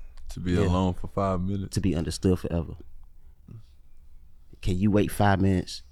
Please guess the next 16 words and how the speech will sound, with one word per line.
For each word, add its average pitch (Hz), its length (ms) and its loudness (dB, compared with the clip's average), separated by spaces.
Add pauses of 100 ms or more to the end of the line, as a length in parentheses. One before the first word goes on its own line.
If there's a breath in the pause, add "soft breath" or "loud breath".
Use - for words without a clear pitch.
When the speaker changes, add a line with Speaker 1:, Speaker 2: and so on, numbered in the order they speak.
(120)
Speaker 2:
to - 80 -8
be 92 120 0
alone, 92 500 -2 (840)
f-, - 180 -10
to 113 100 -2
be 104 160 -2
understood 101 500 -2
forever? 82 440 -4 (320)
Can 107 160 2
you 107 80 4
wait 113 180 4
in 101 80 2
this 92 120 0
long-ass 104 460 0
five-minute 104 480 4
line? 110 340 4